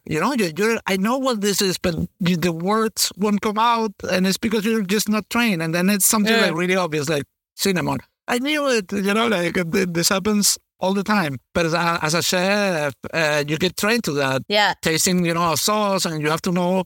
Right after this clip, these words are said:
Speaker 1: what is missing because you already know the recipe, and then you say, "Ah, the cardamom is missing," you
Speaker 2: Yeah.
Speaker 1: know, or this kind of thing.
Speaker 2: It's good. I mean, I'm super jealous because, yes, you get to train a lot and, like, really build up your vocabulary.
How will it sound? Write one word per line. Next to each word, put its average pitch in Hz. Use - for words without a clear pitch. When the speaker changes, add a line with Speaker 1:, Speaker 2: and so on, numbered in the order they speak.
Speaker 1:
what 160
is 170
missing 196
because 151
you 165
already 165
know 220
the 190
recipe, 185
and 151
then 156
you 170
say, 202
"Ah, 220
the 190
cardamom 190
is 135
missing," 123
you -
Speaker 2:
Yeah. 185
Speaker 1:
know, 175
or 147
this 143
kind 151
of 151
thing. 139
Speaker 2:
It's 247
good. 269
I 208
mean, 220
I'm 208
super 262
jealous 202
because, 175
yes, 208
you 208
get 208
to 240
train 214
a 202
lot 185
and, 185
like, 180
really 208
build 202
up 190
your 180
vocabulary. 208